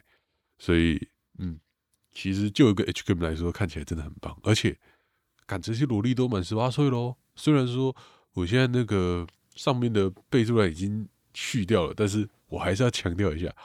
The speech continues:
我到目前，我要讲一些我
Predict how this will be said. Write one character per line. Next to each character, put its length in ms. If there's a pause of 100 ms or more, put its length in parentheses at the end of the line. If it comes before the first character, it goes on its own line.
(400)
我 260
到 200
目 220
前， 320 (540)
我 180
要 60
讲 160
一 40
些 200
我 260